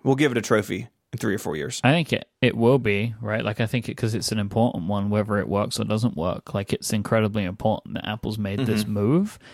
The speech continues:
Speaker 2: but now really the proof is in the pudding.
Speaker 1: It's in the marzipan, except we don't call it that anymore. We're gonna talk about iPad O S,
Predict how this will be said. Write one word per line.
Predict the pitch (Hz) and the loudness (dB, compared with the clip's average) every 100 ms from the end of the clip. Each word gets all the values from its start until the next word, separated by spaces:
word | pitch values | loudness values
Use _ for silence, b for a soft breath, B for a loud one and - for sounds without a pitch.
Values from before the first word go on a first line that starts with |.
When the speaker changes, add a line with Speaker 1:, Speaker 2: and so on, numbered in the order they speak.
| B B B B - | B B B B 2
Speaker 2:
but | 107 - _ _ - 131 131 | 2 0 _ _ -10 -8 0
now | 120 107 101 | 2 4 2
really | 101 110 98 | 4 2 2
the | 98 | 0
proof | - 101 | 0 -2
is | 98 | -2
in | 101 | -6
the | 95 | -2
pudding. | 120 104 80 117 | 0 0 0 -4
Speaker 1:
It's | - 139 | 0 2
in | 120 | 4
the | |
marzipan, | 104 101 101 - 90 107 b b b _ | 4 2 0 -2 -2 -4 b b b _
except | - - | -14 -8
we | - | -6
don't | - | -6
call | - - | -6 -6
it | - | -6
that | - | -8
anymore. | 80 82 120 - - | -8 -8 -10 -8 0
We're | 139 | 4
gonna | 160 | 4
talk | 156 143 139 | 4 2 2
about | 123 123 120 | 4 4 4
iPad | 117 131 135 123 113 - | 2 2 2 2 2 4
O | 113 | 4
S, | 110 107 - | 4 2 0